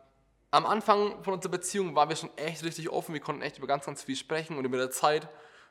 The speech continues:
wurde das eigentlich immer, immer tiefer. Und es ist so ein Geschenk, dass ich mit Luisa über, so offen über alles, was mich beschäftigt, eigentlich sprechen kann. So,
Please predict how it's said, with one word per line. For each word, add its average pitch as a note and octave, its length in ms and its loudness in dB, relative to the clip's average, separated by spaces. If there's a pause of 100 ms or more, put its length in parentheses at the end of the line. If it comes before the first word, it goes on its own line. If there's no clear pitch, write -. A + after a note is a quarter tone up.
wurde C3+ 220 4
das C3 240 -8
eigentlich B2+ 560 0 (200)
immer, C#3+ 300 6
immer A#2+ 240 2
tiefer. C#3+ 560 -2 (520)
Und B2 420 0
es B2+ 160 -6
ist - 180 -2
so E3 220 4
ein D#3+ 180 -4
Geschenk, D3 320 -2
dass B2 160 -4
ich B2 80 -12
mit B2+ 160 -8
Luisa C#3+ 300 -2
über, A#2 160 -2
so E3 480 0
offen D3 260 -4
über A#2+ 220 -2
alles, D3 240 2
was C3 100 -10
mich C3 100 -12
beschäftigt, C3 560 -6 (280)
eigentlich B2 260 -2
sprechen C3 380 -6
kann. G2+ 260 -12
So, G#2 260 -6